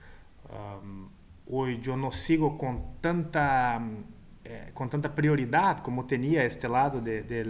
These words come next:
de la parte física, pero trato de mantener mi cuerpo activo y, y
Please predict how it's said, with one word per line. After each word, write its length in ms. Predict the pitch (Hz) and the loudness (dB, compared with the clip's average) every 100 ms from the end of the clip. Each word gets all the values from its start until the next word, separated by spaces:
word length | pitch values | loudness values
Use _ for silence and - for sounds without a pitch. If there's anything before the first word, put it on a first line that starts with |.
| 110 | -6
de 140 | 110 120 | -6 -6
la 160 | 117 | -2
parte 260 | 147 160 - | 0 0 -4
física, 680 | - 196 220 - 226 254 240 - - - - - - | -4 -4 -4 -6 -8 -8 -10 -14 -16 -14 -12 -10 -2
pero 140 | 156 | -2
trato 280 | 151 165 165 | 0 -2 -2
de 100 | 156 | -2
mantener 540 | 156 147 151 147 143 | -2 -2 -2 -2 0
mi 160 | 143 135 | 0 -4
cuerpo 360 | - 143 143 127 | -2 -2 0 -4
activo 380 | - 143 123 | -2 -2 -2
y, 60 | 120 | -2
y 760 | 120 120 131 120 117 117 113 | -2 -4 -4 -2 -2 -2 -4